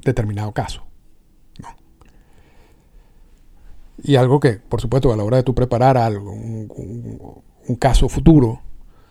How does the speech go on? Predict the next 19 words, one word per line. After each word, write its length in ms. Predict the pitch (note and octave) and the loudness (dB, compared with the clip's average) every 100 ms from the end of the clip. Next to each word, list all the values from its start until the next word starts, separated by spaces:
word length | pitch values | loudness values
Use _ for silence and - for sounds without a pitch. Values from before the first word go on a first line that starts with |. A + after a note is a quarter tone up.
| _ _ _ | _ _ _
estás 280 | - - - - - | -6 -6 -6 -10 -8
básicamente 680 | A2 A2 B2+ A#2 G#2 G#2 A#2+ | -6 -4 -4 -4 -4 -2 -2
no 140 | B2+ | 0
ciego, 520 | C#3 B2 G2+ G#2+ - _ _ _ _ - - - | 0 0 0 -6 -10 _ _ _ _ -20 -16 -4
pero 240 | A#2+ A#2 | -2 -2
tú 120 | C3 | 0
no 80 | B2 | 2
entiendes 420 | C3+ C#3 B2 B2 | 6 8 8 4
exactamente 580 | A#2+ A2 - A2+ G#2 A#2 | 0 -2 -2 -2 -2 -2
por 240 | - G#2+ | -2 -4
qué 200 | - A#2+ | -4 -4
el 80 | A#2 | 0
árbitro 400 | A#2 A2+ A#2+ A#2+ - - - - - | 0 -2 -2 -6 -8 -20 -20 -20 -10
escogió, 580 | - - A2+ A#2+ A2+ G2+ | -6 -2 0 2 0 -2
seleccionó 580 | - B2 - A2+ A2 A2 | -2 -2 -2 -4 -4 -4
una 240 | D#3 C3+ B2 | 2 4 4
de 80 | |
las 140 | G#2+ G2 | 2 0
dos 220 | G#2+ G#2 | -4 -6